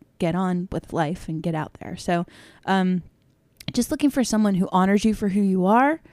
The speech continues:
who brings their gifts, who isn't, um, like I said, isn't self-promoting. It, you're just drawn to a, a go-to because of how they carry themselves and what their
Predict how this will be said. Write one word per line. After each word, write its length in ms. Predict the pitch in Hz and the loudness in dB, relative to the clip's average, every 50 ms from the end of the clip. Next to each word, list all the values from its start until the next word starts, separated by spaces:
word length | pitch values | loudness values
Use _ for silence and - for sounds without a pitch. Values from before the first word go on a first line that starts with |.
| - - - _ _ _ - - - | -20 -20 -20 _ _ _ -14 -8 -4
who 220 | 240 220 208 254 | -2 -2 -2 -2
brings 420 | 262 - - 220 208 214 220 208 - | 0 0 2 4 4 4 2 0 0
their 180 | - 180 170 | -2 -2 -2
gifts, 680 | 156 143 - 190 202 220 - - - - - - - - _ _ _ _ _ _ - - - | -2 -2 0 2 2 2 2 -2 -10 -10 -10 -12 -12 -16 _ _ _ _ _ _ -16 -8 -2
who 540 | 202 202 196 190 185 180 175 170 170 165 151 _ _ _ _ | 0 2 2 2 2 2 0 -2 -2 -4 -6 _ _ _ _
isn't, 580 | - - 196 208 185 196 202 196 196 - - - 190 | -2 -2 -2 0 0 -2 -2 -4 -4 -6 -6 -4 -4
um, 480 | 180 180 185 180 180 175 180 180 170 - - _ _ _ _ _ _ _ _ _ _ _ _ _ _ - - - | -2 -2 -2 -4 -4 -6 -8 -10 -12 -14 -20 _ _ _ _ _ _ _ _ _ _ _ _ _ _ -20 -18 -10
like 160 | - 180 180 196 | -8 -6 -4 -2
I 40 | |
said, 200 | 196 - 233 202 175 | 0 2 2 4 4
isn't 240 | 190 202 220 220 - | 4 2 2 0 2
self-promoting. 1200 | - 202 202 190 - - - - 185 180 180 185 185 185 180 170 165 156 135 127 135 135 - - - _ _ _ _ _ _ - | 2 2 2 0 -2 -6 -4 0 0 4 6 8 8 8 6 4 2 -4 -4 -6 -8 -8 -10 -14 -20 _ _ _ _ _ _ -4
It, 140 | - 190 208 | -2 -2 0
you're 120 | 214 254 240 | 0 0 2
just 240 | 311 302 - - | 2 0 0 -2
drawn 360 | - - 226 226 233 254 269 269 | -2 0 2 4 4 4 4 4
to 200 | - 247 233 208 | 4 4 4 4
a, 100 | 180 165 - - | 4 4 2 0
a 120 | 170 170 | -2 0
go-to 880 | 156 - 196 196 208 208 196 - - 208 226 262 254 190 175 185 196 - _ - _ _ _ - | 4 6 6 6 6 4 2 0 2 2 4 4 4 4 2 2 0 -6 _ -20 _ _ _ -2
because 400 | 214 202 - 240 220 220 208 196 | -2 0 2 2 2 2 2 2
of 320 | 202 202 190 185 180 - - - _ _ _ _ _ _ _ - - - | 0 0 0 -4 -8 -14 -20 -20 _ _ _ _ _ _ _ -20 -16 -10
how 180 | - - 220 | -4 0 2
they 100 | 240 233 226 | 2 2 2
carry 280 | - 254 269 294 269 | 2 2 0 0 0
themselves 720 | 202 175 156 160 160 - - - - 78 78 - 180 170 - - | 0 -2 -2 -4 -4 -6 -4 -4 -4 -4 -6 -6 -8 -8 -6 -4
and 260 | 175 175 180 175 - - | -4 -2 -4 -4 -6 -4
what 220 | 175 170 170 - | -4 -4 -4 -2
their 360 | - 196 190 185 185 180 180 | 0 0 2 2 0 0 -2